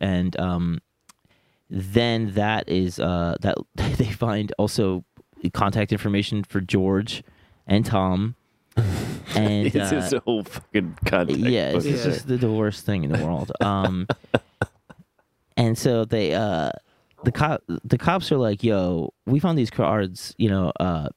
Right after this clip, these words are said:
Speaker 1: to the, to the New York cops," and they're like, "Okay, don't let him out of jail, right? And we gotta catch this guy." And, um, they're, they're also like, "Also, if he gets out, George King will just kill him," right?
Speaker 3: Right.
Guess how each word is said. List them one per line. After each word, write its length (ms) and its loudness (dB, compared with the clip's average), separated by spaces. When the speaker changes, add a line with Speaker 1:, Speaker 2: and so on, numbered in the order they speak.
Speaker 1:
to 120 4
the, 160 0
to 140 -2
the 120 2
New 120 2
York 220 0
cops," 320 -8
and 100 2
they're 100 2
like, 180 0
"Okay, 160 0
don't 240 0
let 100 0
him 100 -2
out 120 -2
of 60 -4
jail, 320 -8
right? 360 2
And 140 4
we 100 4
gotta 240 -2
catch 240 -8
this 160 -4
guy." 260 -8
And, 420 2
um, 460 0
they're, 180 4
they're 160 0
also 220 0
like, 200 -2
"Also, 280 2
if 120 0
he 80 2
gets 200 0
out, 160 0
George 200 0
King 180 -2
will 80 -2
just 160 -6
kill 200 -2
him," 120 -8
right? 80 2
Speaker 3:
Right. 240 0